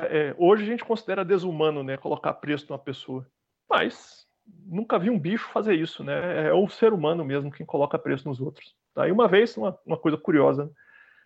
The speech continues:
Eu tava dando uma aula lá na, no mestrado, né, na Federal do Rio Grande do Sul, e apresentei isso que eu tô apresentando aqui pra vocês, mas com slide, né? E aí uma aluna chamou a atenção,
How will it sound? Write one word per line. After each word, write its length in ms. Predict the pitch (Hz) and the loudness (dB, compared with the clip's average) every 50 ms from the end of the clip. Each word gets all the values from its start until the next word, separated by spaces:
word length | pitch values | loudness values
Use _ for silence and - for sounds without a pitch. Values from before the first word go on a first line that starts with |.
| _ _ _ | _ _ _
Eu 60 | 170 | -2
tava 240 | - 170 170 156 156 | 4 4 4 4 4
dando 200 | 139 165 160 156 | 4 4 4 4
uma 100 | 151 143 | 6 8
aula 260 | 143 156 156 156 139 | 8 8 8 8 6
lá 160 | 135 143 143 | 4 2 2
na, 180 | 143 139 131 117 | 0 -2 -6 -6
no 140 | 120 139 143 | -8 -8 -6
mestrado, 520 | 139 127 - - - 143 156 170 143 135 | -6 -8 -8 -2 0 2 2 2 2 -2
né, 160 | 123 127 139 | -6 -6 -6
na 220 | 135 127 117 123 131 | -6 -6 -8 -10 -14
Federal 320 | _ _ 135 127 127 139 | _ _ -6 -4 -4 -2
do 60 | 131 | -4
Rio 80 | 131 135 | -4 -4
Grande 180 | 135 139 143 | -4 -4 -4
do 80 | 131 127 | -6 -10
Sul, 340 | - - - 190 202 202 175 | -12 -8 -6 -6 -6 -6 -4
e 80 | 143 | -4
apresentei 600 | 330 - - 349 349 302 311 220 - - 202 208 | -4 -2 2 2 4 4 4 2 4 4 4 4
isso 180 | 190 175 170 - | 4 0 -4 -4
que 60 | - | -8
eu 40 | 160 | -4
tô 120 | - - | -2 -2
apresentando 440 | 147 - 156 135 147 139 - 156 143 | -2 -2 -4 -4 -4 -6 -6 -6 -6
aqui 140 | 143 - 147 | -6 -10 -8
pra 120 | - - | -10 -2
vocês, 440 | 139 156 151 - - 190 208 240 247 | -2 -2 -2 -2 0 2 2 2 2
mas 300 | 247 285 285 269 - - _ _ _ _ _ _ | 0 -2 -4 -4 -6 -12 _ _ _ _ _ _
com 220 | - _ - 220 | -20 _ -2 0
slide, 440 | 190 139 151 151 175 196 170 143 147 | 2 4 6 6 8 8 6 2 0
né? 200 | 139 151 185 202 - - _ _ _ _ _ _ _ _ _ _ _ _ _ _ _ _ _ _ _ _ _ _ _ | -6 -6 -6 -8 -8 -14 _ _ _ _ _ _ _ _ _ _ _ _ _ _ _ _ _ _ _ _ _ _ _
E 140 | - 185 214 | 0 2 4
aí 140 | 220 220 | 4 4
uma 160 | 254 302 320 285 | 4 4 4 4
aluna 340 | 226 202 233 269 269 262 | 6 4 4 4 2 2
chamou 320 | 247 - - 269 240 196 185 | 0 2 0 0 0 2 0
a 40 | 202 | 0
atenção, 600 | 196 - 196 175 - - 185 175 196 202 196 | 0 -2 -4 -4 -2 0 0 0 0 -2 -4